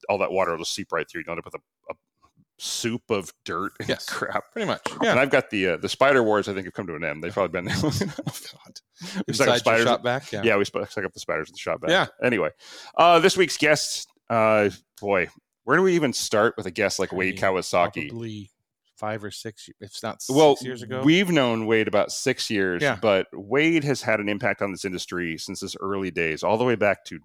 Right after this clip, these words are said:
Speaker 1: Dub Magazine.
Speaker 2: That's right.
Speaker 1: Through Coker Tires, um, and now, uh, well, Wade, welcome to the show. What is your official title now with the, the Wheel Group? Is that what it is?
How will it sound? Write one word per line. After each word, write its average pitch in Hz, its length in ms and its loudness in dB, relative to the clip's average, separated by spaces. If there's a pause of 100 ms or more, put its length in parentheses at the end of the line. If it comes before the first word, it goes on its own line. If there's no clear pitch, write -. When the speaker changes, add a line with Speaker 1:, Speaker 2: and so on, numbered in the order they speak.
(140)
Speaker 1:
Dub 110 440 0
Magazine. 82 880 -6
Speaker 2:
That's - 240 -20
right. 185 440 -14
Speaker 1:
Through 90 180 -6
Coker 120 340 0
Tires, 104 1040 0 (140)
um, 82 360 -6 (300)
and 92 200 -10
now, 127 440 0
uh, 90 180 2
well, 117 220 2
Wade, 147 280 4
welcome 151 320 4
to 135 40 0
the 117 120 0
show. 135 420 2 (380)
What 208 120 6
is 226 140 2
your 165 100 6
official 156 440 0
title 127 320 4
now 107 320 4
with 87 200 -8
the, 85 320 -2
the 104 80 -6
Wheel 117 220 2
Group? 214 220 -6
Is - 60 -12
that 170 100 -4
what 208 80 -6
it 254 40 -4
is? - 160 -10